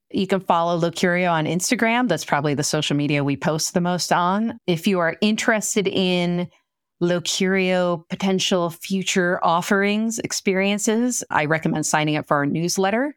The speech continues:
We always say those are the first people who will hear about anything. We will announce it via newsletter before we announce anywhere else. For me personally, I am not super active in social media, mostly because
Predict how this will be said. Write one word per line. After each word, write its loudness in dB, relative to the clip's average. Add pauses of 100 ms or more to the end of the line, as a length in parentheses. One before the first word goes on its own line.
We 0
always 0
say 0
those 0
are 2
the -2
first -2
people 0
who -2
will -2
hear -2
about 0
anything. 0 (140)
We -2
will 0
announce -2
it -2
via 0
newsletter 0
before -2
we 2
announce 0
anywhere 0
else. -2 (120)
For 2
me 0
personally, -2 (440)
I 4
am 0
not 2
super 0
active 0
in 2
social 0
media, 0
mostly 0
because -2